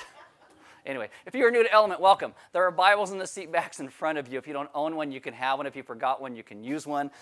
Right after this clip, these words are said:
There are sermon notes on the communion tables. They look like this. And on the inside on the left, you're gonna get a half sheet summation of what we talk about this morning.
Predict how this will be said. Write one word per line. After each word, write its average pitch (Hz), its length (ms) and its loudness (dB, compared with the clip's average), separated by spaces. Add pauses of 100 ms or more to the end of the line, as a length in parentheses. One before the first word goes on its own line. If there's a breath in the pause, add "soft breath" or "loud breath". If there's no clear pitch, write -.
(260 loud breath)
There 131 120 -2
are 123 140 -2
sermon 165 460 -6
notes 165 200 -6
on 139 140 -6
the 127 60 -8
communion 147 260 -8
tables. 147 340 -6
They 123 120 -10
look 127 180 -8
like 123 160 -4
this. 113 240 -8 (240 loud breath)
And 131 80 -10
on 123 100 -4
the 135 140 -6
inside 175 320 0
on 175 100 -2
the 165 80 -4
left, 139 280 0
you're 139 80 -6
gonna 147 200 -6
get 143 260 -6
a 127 260 -6 (160 loud breath)
half 160 320 -2
sheet 151 420 -8 (100)
summation 139 560 -8
of 147 60 -6
what 156 100 -6
we 170 100 -10
talk 135 280 0
about 127 220 -4
this - 180 -14
morning. 123 300 -8